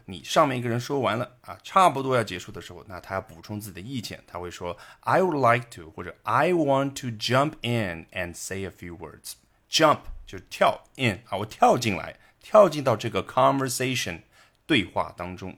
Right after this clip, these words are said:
然后 say a few words 啊，说几句话。好，那这位网友他要说什么呢？Many Asian parents，很多亚洲父母啊，in particular，特别是在下面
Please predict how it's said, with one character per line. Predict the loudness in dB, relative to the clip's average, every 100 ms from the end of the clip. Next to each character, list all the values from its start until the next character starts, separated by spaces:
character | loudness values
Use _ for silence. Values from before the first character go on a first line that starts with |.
| -18
然 | -16
后 | -14 -14 -16
say | -8 -4
a | -4
few | -8 -16
words | -16 -16
啊， | -16 -16
说 | -12 -12
几 | -12
句 | -16
话。 | -12 -12 _ _ _ _ _ _ _ -2
好， | 0
那 | 2
这 | 4
位 | 4
网 | 4 4 4
友 | 2 2
他 | 4
要 | 2
说 | 4 2
什 | 2 0
么 | -2
呢？ | -4 -10 -20 _ -4
Many | 4 6 8 4 2
Asian | 2 2 2 -2 0
parents， | 2 2 0 -6 -16
很 | -12 -12 -12
多 | -10 -6 -4
亚 | -2 -2 -4
洲 | -4 -4
父 | -4 -6 -8
母 | -8 -10 -10
啊， | -8
in | -4 -2 -2
particular， | -4 -8 -6 -4 -2 0 -2
特 | -4 -6 -4 -4 -6
别 | -8 -6
是 | -6 -6 -8 -2
在 | 0 0 -2 -20 -18
下 | 2 4
面 | 4